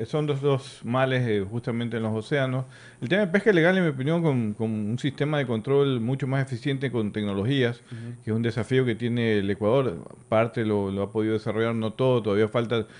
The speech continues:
Speaker 1: en mi opinión, tener observadores electrónicos en toda la flota, inclusive la artesanal,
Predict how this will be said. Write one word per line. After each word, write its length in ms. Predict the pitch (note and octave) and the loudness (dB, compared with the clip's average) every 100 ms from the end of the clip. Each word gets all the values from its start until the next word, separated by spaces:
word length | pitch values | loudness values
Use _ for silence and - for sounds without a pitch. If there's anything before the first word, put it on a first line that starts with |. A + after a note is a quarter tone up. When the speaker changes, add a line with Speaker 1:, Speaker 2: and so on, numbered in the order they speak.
| - - | -20 -6
Speaker 1:
en 100 | G#2+ | 0
mi 60 | A2 | 2
opinión, 380 | G#2+ G#2+ B2+ B2+ | 4 2 2 2
tener 320 | A#2 B2 B2 | 2 2 2
observadores 500 | A2+ A2 G#2 G#2+ B2 | 0 0 2 2 0
electrónicos 640 | A2 - A#2 B2 A#2+ A#2 | -2 -4 -4 -4 -4 -2
en 120 | G2+ F2+ | -2 -2
toda 200 | A#2 A#2 | -2 0
la 120 | A2 | 0
flota, 460 | C#3+ D3+ D3+ C3+ - | 0 0 0 -2 -2
inclusive 540 | G#2+ F#2+ G2+ A#2+ A#2+ | -6 -6 -6 -2 -2
la 120 | A#2+ A2+ | 0 0
artesanal, 600 | G2 G2 A#2 C#3 C3+ C#3 | -2 -6 -4 0 0 -2